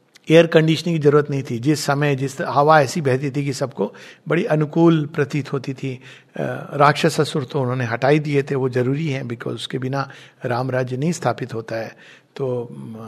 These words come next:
वो असुर राक्षस चले गए थे, बाकी लोग तो राम के प्रताप से, अम,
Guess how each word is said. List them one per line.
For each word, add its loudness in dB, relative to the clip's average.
वो 6
असुर -2
राक्षस 0
चले 6
गए 8
थे, 0
बाकी 6
लोग 4
तो 4
राम 4
के 2
प्रताप 4
से, -4
अम, -12